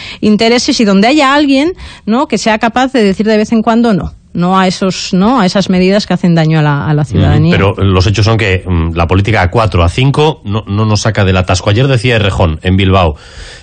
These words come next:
Speaker 2: eh, "Es un problema de líderes. Si en enero no se han puesto de acuerdo, se tienen que ir todos a casa".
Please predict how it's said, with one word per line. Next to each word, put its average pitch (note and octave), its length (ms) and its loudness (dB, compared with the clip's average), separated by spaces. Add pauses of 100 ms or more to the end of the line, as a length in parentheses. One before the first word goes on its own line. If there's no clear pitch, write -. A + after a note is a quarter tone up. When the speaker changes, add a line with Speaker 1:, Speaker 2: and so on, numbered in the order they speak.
(100)
Speaker 2:
eh, G#2 280 -4
"Es A#2 120 -2
un D3+ 80 0
problema C#3 340 2
de G#2+ 80 0
líderes. F2+ 460 0
Si - 180 -2
en G#2 120 0
enero A#2 300 0
no B2 100 2
se B2+ 80 0
han A#2 60 2
puesto A#2 240 -2
de G#2 80 2
acuerdo, B2 300 0
se A2 120 0
tienen G#2+ 240 0
que G2+ 80 -2
ir G2+ 160 0
todos F#2 240 0
a D#2+ 80 -4
casa". - 300 -10